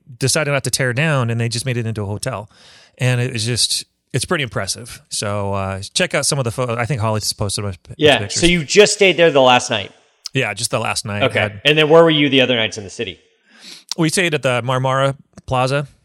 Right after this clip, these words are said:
Speaker 1: or no,
Speaker 2: Okay.
Speaker 1: Marmara Park Avenue, and
Speaker 2: Okay.
Speaker 1: um, it was, uh, th-, off of Thirty-third or Thirty-second and Park,
Speaker 2: Yeah.
Speaker 1: and, uh,
Speaker 2: Midtownish.
Speaker 1: yeah, nice little. It was kind of a hip little place and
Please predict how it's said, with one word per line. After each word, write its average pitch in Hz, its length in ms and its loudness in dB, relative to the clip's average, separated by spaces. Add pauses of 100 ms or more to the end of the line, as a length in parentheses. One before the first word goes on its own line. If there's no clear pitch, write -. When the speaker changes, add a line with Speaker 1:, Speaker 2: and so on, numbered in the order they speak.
(140)
Speaker 1:
or 123 160 2
no, 123 140 2
Speaker 2:
Okay. - 100 -4
Speaker 1:
Marmara 131 440 0
Park - 360 -4
Avenue, 104 320 -6 (220)
and 117 260 -2
Speaker 2:
Okay. 110 180 0 (140)
Speaker 1:
um, 104 100 -12 (600)
it 113 120 -2
was, 113 120 -2
uh, 113 200 0
th-, 95 160 -10
off 135 180 -2
of 123 80 -4
Thirty-third 117 680 -2 (260)
or 107 60 -6
Thirty-second 113 760 -4
and 101 180 -6
Park, - 480 -4
Speaker 2:
Yeah. 110 180 -6
Speaker 1:
and, 101 120 -4
uh, 120 60 0
Speaker 2:
Midtownish. 90 420 -6 (340)
Speaker 1:
yeah, 104 200 -6 (720)
nice 127 200 0
little. 107 420 0 (340)
It 202 80 -12
was 156 120 -12
kind 135 140 -2
of 104 60 -2
a 101 40 -2
hip - 180 -4
little 101 160 -2
place 98 340 -4
and 90 160 -10